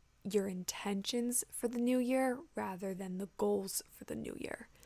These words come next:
'Cause then when you write down your goals, you're like, "I want to blah, blah, blah by this date."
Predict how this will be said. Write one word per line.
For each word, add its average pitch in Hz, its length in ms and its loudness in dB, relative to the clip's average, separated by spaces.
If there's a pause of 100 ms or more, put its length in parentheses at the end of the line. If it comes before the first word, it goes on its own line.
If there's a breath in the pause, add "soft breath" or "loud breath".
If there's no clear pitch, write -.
'Cause 233 200 4
then 285 160 2
when 349 100 0
you 302 140 6
write 208 260 0
down 214 180 2
your 202 140 2
goals, 202 460 -2
you're 214 100 0
like, 208 260 -2 (240)
"I 277 180 4
want 214 340 0
to 220 320 4
blah, 208 280 2
blah, 220 200 2
blah 247 260 0
by 208 300 0
this 285 340 4
date." 202 340 -2